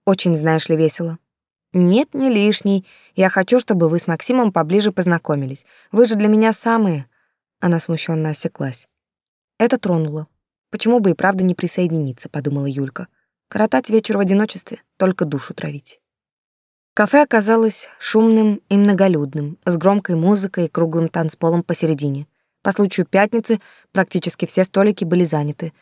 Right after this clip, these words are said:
Оставалось только удивляться, как удалось Максиму при таком аншлаге без предварительного заказа выбить у девушки-администратора отдельный закуток с уютными диванчиками. Но Юльку ждал сюрприз. Максим прихватил с собой еще одного парня,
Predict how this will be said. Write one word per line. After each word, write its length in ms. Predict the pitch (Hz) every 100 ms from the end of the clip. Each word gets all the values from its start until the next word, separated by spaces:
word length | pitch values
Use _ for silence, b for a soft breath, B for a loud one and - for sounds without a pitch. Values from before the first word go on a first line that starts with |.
| _ _
Оставалось 460 | - 196 214 233 220
только 280 | - 190 185
удивляться, 560 | 165 151 143 180 -
как 220 | - 180 175
удалось 360 | 160 156 156
Максиму 460 | 160 156 - 214 185
при 140 | -
таком 300 | 160 156 160 -
аншлаге 560 | 170 - 175 202 175 - B -
без 180 | 185
предварительного 640 | - 180 160 175 160 165 160
заказа 460 | 151 165 190 202 175
выбить 320 | 175 160 -
у 40 | 175
девушки-администратора 1120 | 160 151 - 165 151 160 160 220 226 214 196 B B
отдельный 440 | 202 175 220 226
закуток 440 | 180 185 185 254 -
с 80 | -
уютными 400 | 190 190 196 190
диванчиками. 680 | 175 147 123 - - 175 _ _ _ _ -
Но 140 | 165
Юльку 360 | 170 233 233 220
ждал 260 | 165 170
сюрприз. 500 | - - - 135 - _ _ _ -
Максим 340 | 165 - 190
прихватил 420 | 180 175 165 160
с 60 | 156
собой 300 | - 147 156
еще 300 | 147 - 165
одного 280 | 190 202 214
парня, 440 | - 226 175 143